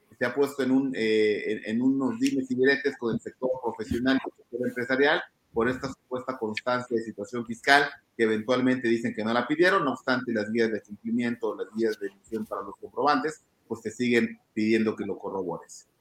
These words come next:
¿Quién es Jorge Briones Gómez? Él es contador público, eh, certificado y maestro en impuestos. Eh, también cuenta, eh, eh, perdón, es socio director, eh, del área fiscal de consultores,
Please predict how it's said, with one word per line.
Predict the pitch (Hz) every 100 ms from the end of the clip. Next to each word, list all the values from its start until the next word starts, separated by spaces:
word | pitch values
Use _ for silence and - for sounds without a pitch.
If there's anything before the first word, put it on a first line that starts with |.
| -
¿Quién | 220 233
es | 226 226
Jorge | 208 202 202 202 160 143
Briones | 156 170 170 170 - -
Gómez? | 240 131 127 107 - - - - - -
Él | 165
es | 185
contador | 180 170 170 170
público, | 180 175 170 180 175 - -
eh, | 123 113
certificado | 123 - 117 117 - 160 175 165
y |
maestro | 131 131 131 131
en |
impuestos. | 113 113 147 160 156 151 170 - - _ _ _ -
Eh, | 107 110 113 110 110 110 107 _ _ -
también | 117 127 156 139
cuenta, | 156 156 160 160 147
eh, | 113 117 113 113 107 101 _
eh, | 90 98 101 104 104 101 90
perdón, | 113 123 147
es | 147
socio | 185 196
director, | 160 123 - 156 156 - _ _
eh, | - 110 113 107 98
del | 104 110
área | 139 147
fiscal | 123 - 143 151
de | 143
consultores, | 123 107 110 - 147 151 156 - -